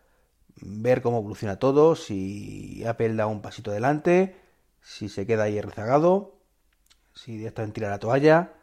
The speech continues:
No lo sé, aparte que Siri es una,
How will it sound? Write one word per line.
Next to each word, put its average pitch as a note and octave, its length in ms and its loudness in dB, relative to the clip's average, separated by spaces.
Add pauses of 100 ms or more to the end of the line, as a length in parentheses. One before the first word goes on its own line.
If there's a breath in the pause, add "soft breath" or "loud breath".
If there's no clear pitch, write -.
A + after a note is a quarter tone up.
(680 soft breath)
No A#2 80 -2
lo A2 100 -2
sé, - 160 -14
aparte G2 300 -6
que G2+ 80 -10
Siri G#2+ 220 -8
es - 80 -14
una, G#2 420 -10